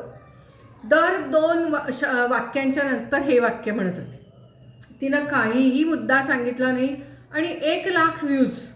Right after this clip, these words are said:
आणि तिच्या नणंदेविषयी ती बोलत होती. तिची नणंद म्हणजे आता लाखो व्ह्यूज क-, तिचे आहेत, खूपच फेमस यूट्यूबर आहे ती. आणि तिची वहिनी त्या नणंदेबद्दल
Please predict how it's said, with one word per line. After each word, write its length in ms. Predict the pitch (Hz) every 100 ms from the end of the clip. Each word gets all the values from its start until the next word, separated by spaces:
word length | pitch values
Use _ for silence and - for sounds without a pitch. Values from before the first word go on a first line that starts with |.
| - - - - - - - - _ _ - - - -
आणि 260 | 240 277 285
तिच्या 300 | 254 - 302
नणंदेविषयी 840 | 311 269 240 233 294 370 359 - 262 254
ती 80 | 247
बोलत 360 | 196 185 175
होती. 220 | 165 - - - - - - - - - - -
तिची 300 | 254 311 330
नणंद 440 | 302 247 262 302
म्हणजे 240 | 294 285 294
आता 580 | 285 285 277 277 277 - - -
लाखो 480 | 233 233 - 359 359
व्ह्यूज 320 | 294 262 -
क-, 200 | - - - _ _ _ _ -
तिचे 240 | 208 214
आहेत, 400 | 196 190 202 -
खूपच 440 | 269 262 311 - -
फेमस 440 | 254 233 277 277
यूट्यूबर 400 | 269 240 220 208
आहे 180 | 185 175
ती. 220 | 190 208 - - _ _ _ _ _ _ _ _ _ _ _
आणि 180 | 247 277 302
तिची 280 | 294 339
वहिनी 400 | 381 370 294 285
त्या 200 | 262 294
नणंदेबद्दल 720 | 311 294 247 240 285 285 277